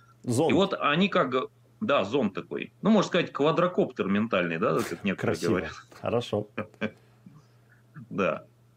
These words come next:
Speaker 2: Получается, что они говорят? Они говорят, вот смотрите, они уже сразу видят, если там мощные цивилизации подключены к этому, э, к тренингу сразу, вот, э,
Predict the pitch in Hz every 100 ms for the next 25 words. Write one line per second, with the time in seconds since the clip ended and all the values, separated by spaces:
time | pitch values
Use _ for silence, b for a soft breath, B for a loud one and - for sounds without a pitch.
0 | _ 113 147 160 190 180 180 160 - 170
1 | 131 123 98 - - 104 123 120 101 127
2 | 170 160 151 175 175 185 185 120 107 98
3 | 147 214 170 160 185 185 147 143 175 135
4 | 131 - 123 135 131 160 - 104 127 143
5 | 196 240 233 - 98 - 113 151 120 -
6 | 90 - 107 92 87 82 - - - 87
7 | 82 80 - - 147 107 90 - 113 98
8 | - - _ _ _ _ - 92 -